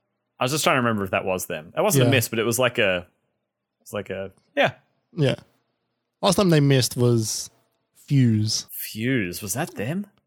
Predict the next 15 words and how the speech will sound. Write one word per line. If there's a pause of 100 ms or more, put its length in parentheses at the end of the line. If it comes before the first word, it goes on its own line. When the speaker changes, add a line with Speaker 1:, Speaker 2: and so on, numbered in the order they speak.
(120)
Speaker 2:
Yeah.
Speaker 1:
Fuck. (240)
Speaker 2:
Yeah,
right.
<laughs>
Speaker 1:
What
about
the
Resistances? (540)
Speaker 2:
That
was,
that (120)
was
before. (1400)
Speaker 1:
Wow.